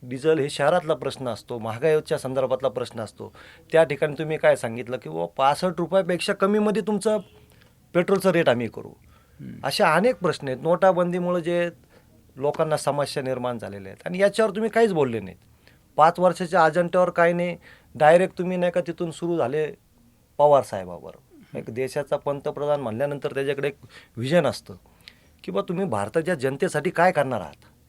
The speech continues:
Speaker 1: आता हे लोक अपेक्षेने ऐकायला आला असतात. आता तुम्ही मागे काय आश्वासन दिले, त्याच्यातले किती पूर्ण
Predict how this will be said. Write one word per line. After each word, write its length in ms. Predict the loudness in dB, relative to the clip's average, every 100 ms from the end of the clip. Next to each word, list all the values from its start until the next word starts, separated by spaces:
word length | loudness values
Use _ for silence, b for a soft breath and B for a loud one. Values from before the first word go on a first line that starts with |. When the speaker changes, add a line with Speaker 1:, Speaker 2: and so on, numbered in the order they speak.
| _ b b b b -2
Speaker 1:
आता 180 | 2
हे 200 | 2 4
लोक 360 | 2 4 4 6
अपेक्षेने 560 | 6 6 4 0 2 4
ऐकायला 320 | 4 6 6
आला 140 | 6
असतात. 320 | 2 0 -6
आता 160 | -4 -4
तुम्ही 280 | -2 0 4
मागे 340 | 6 4 4
काय 220 | 6 8
आश्वासन 480 | 8 6 0 -2 -2
दिले, 260 | 0 -2 -2
त्याच्यातले 360 | -2 -4 -4
किती 280 | -8 -4 -6
पूर्ण 360 | -2 -2 0